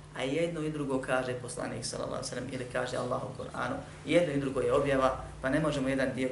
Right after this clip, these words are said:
knjige uzeti, a drugi odbaciti. Šejh je spomenuo ovaj hadis zbog rečenice Musaddiqun bi sihr, onaj koji vjeruje u sihr.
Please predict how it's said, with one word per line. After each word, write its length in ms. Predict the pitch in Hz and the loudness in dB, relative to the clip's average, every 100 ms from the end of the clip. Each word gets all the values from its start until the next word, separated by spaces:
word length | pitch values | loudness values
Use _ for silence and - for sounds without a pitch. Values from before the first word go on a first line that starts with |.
| 131 | -2
knjige 280 | 123 123 | -4 -2
uzeti, 420 | 131 139 135 - - | -2 0 0 0 -4
a 40 | |
drugi 260 | 127 - - | -4 -6 -4
odbaciti. 360 | - - - - - - - - - - - - - - - - - - - - - - - - - - - - - - - - - - - - - - - - - - - | 2 2 0 -8 -12 -14 -14 -14 -16 -16 -16 -16 -18 -18 -18 -18 -16 -16 -18 -18 -18 -18 -20 -20 -20 -20 -20 -20 -20 -20 -20 -20 -20 -20 -20 -20 -20 -20 -20 -20 -20 -18 -8
Šejh 220 | - 220 | -2 0
je 80 | 220 | 0
spomenuo 380 | - 185 190 170 | 0 2 4 8
ovaj 140 | 160 | 8
hadis 280 | 170 165 147 | 8 4 2
zbog 160 | 135 | 0
rečenice 560 | 135 139 160 151 143 131 131 | 0 2 4 4 4 4 4
Musaddiqun 580 | 139 - 156 135 135 131 | 2 4 6 4 0 0
bi 60 | 127 | 0
sihr, 300 | - 156 131 | 2 2 2
onaj 220 | 135 131 | 4 4
koji 220 | 127 123 127 | 2 -2 2
vjeruje 300 | 143 127 - | 4 4 2
u 40 | |
sihr. 240 | - 151 | 2 0